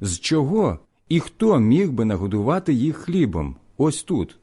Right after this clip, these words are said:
у пустелі?" Він же спитав їх: "Скільки маєте хлібів?" "Сім", відказали ті.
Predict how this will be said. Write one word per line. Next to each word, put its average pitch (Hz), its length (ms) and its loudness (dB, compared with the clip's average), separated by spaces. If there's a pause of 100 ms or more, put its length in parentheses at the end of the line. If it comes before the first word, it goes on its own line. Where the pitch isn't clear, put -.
(140)
у 98 100 -2
пустелі?" 113 600 -2 (1300)
Він 123 340 0
же 170 320 -4
спитав 156 600 -2
їх: 76 340 -10 (1040)
"Скільки 190 600 0
маєте 151 480 2
хлібів?" 110 540 -2 (720)
"Сім", 143 500 0 (280)
відказали 107 640 -4
ті. 101 280 -6